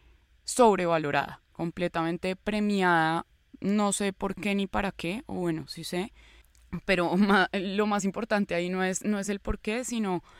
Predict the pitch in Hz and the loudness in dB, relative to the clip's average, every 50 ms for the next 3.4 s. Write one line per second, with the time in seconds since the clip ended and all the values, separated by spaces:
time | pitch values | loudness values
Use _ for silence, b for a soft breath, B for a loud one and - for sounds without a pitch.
0 | B B B B B B - - 214 220 220 220 208 208 202 - - - 185 214 | B B B B B B 0 2 2 4 4 4 4 2 0 -2 -4 -4 -2 0
1 | 220 214 - - 208 180 - - 202 196 196 190 190 196 - 226 214 208 208 - | 0 2 4 2 2 2 0 -2 0 0 2 2 0 -2 -2 -4 -4 -4 -4 -6
2 | 208 208 202 - 208 - 185 175 165 - 170 165 - - 180 170 160 - 151 - | -6 -6 -6 -8 -8 -6 -6 -4 -4 -6 -8 -10 -8 -8 -8 -6 -6 -8 -12 -10
3 | - - 170 151 147 156 139 | -6 -4 -4 -4 -6 -8 -12